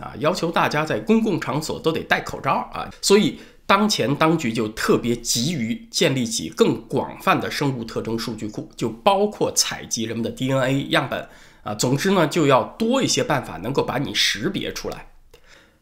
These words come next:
从二零二零年疫情爆发以后，因为许多地方搞全员核酸检测嘛，其实也就起到了广泛收集公民D N A样本的作用，它起到了建立这方面数据库的实际作用。在疫情爆发之前呢，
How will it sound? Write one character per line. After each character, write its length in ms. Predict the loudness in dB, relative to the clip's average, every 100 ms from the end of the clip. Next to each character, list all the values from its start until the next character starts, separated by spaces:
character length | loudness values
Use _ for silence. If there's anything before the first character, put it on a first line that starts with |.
| _
从 240 | 0 2 4
二 160 | 4
零 100 | 4
二 100 | 6
零 200 | 4 6
年 260 | 4 4 4
疫 80 | 0
情 200 | 0 2
爆 140 | 2
发 160 | 2 2
以 140 | 0
后， 240 | -2 -2 0
因 120 | 0
为 100 | 2
许 340 | 0 -2 -6
多 140 | -2 0
地 120 | 0
方 220 | 0 0
搞 180 | -2 -6
全 300 | -6 0 2
员 200 | 4 2
核 180 | 2 0
酸 180 | 0 0
检 160 | -4
测 240 | -6 -6 -8
嘛， 120 | -8
其 160 | -4 -2
实 300 | 0 -2 -4
也 280 | -10 -6 -4
就 160 | -2 0
起 320 | 2 0 0
到 240 | 2 2
了 220 | 2 -4 -14 -20 _ _ _
广 220 | -2 0
泛 180 | 0 2
收 160 | 2
集 160 | 2 0
公 220 | 0 2
民 160 | 4 4
D 160 | 6
N 180 | 8 6 4
A 200 | 0 2
样 220 | 0 0
本 140 | -4
的 100 | -8
作 240 | -4 0 2
用， 160 | 0 -6 -8
它 100 | -2
起 200 | -2 2
到 140 | 2
了 100 | 2
建 200 | 2 2
立 120 | 2
这 140 | 2 0
方 140 | 2
面 160 | 0 0
数 160 | -2
据 120 | -4 -4
库 200 | -4 -6
的 120 | -4
实 200 | -6 -4
际 140 | -2
作 220 | -2 -2
用。 120 | -4 -8 -18 -20 -12
在 160 | 0 4
疫 180 | 4 2
情 200 | 0 4
爆 120 | 4
发 140 | 4
之 160 | 0 0
前 260 | -4 -2 0
呢， 220 | -2